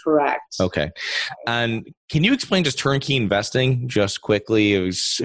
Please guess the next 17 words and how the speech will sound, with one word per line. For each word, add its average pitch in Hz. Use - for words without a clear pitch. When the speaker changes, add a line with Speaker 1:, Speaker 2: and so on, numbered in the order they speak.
Speaker 2:
people 104
have 95
never 92
heard 95
that 87
term 95
before? 90
Speaker 1:
Yeah. 185
So 254
turnkey 359
investing 226
is 190
really 277
investing 185
done 170
for 165
you. -